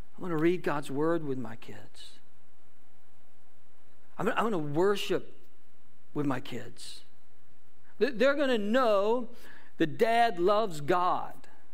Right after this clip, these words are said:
The dad is committed to Jesus. I'm gonna lay a spiritual foundation for my children.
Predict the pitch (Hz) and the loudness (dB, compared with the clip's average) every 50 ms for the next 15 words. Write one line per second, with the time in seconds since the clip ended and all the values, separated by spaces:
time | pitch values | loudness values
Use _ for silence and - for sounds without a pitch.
0 | - - - - - - - - - - - - 170 160 147 214 220 226 247 247 | -4 -4 -4 -4 -4 -4 -4 -4 -4 -4 0 0 0 2 2 2 2 2 2 2
1 | 240 - - - 196 190 185 190 214 233 226 240 226 - - 185 175 147 147 180 | 0 -2 -2 -2 0 0 2 4 4 4 4 4 0 0 0 -2 -2 0 0 2
2 | 214 214 175 131 127 113 - - - - - - - - - - - - - - | 2 2 2 0 -2 -2 -4 -4 -2 -2 -2 -2 -2 -2 -2 -4 -4 -4 -4 -4
3 | - - - - - - - - 170 226 226 208 185 170 170 180 208 208 220 226 | -4 -4 -4 -4 -4 -4 -4 -2 0 2 2 4 4 4 4 4 4 4 4 4
4 | 208 - - - - - 214 220 226 233 226 233 226 208 202 - - - 175 165 | 4 2 0 -2 -2 0 0 2 4 4 2 2 2 0 0 0 0 0 0 0
5 | 165 165 147 165 180 190 196 196 - - - 170 160 151 - - - - - - | 0 0 0 2 2 2 2 2 0 -2 -2 0 0 -2 -2 -2 -4 -4 -4 -4
6 | - - - - - - - 240 247 254 269 277 269 269 262 240 233 226 226 220 | -4 -4 -4 -4 -2 2 4 4 6 6 6 6 4 4 2 2 2 2 2 2
7 | 226 226 220 226 - 226 226 226 226 233 202 175 190 190 156 113 - | 2 0 0 0 0 2 4 4 4 4 2 0 0 0 0 0 0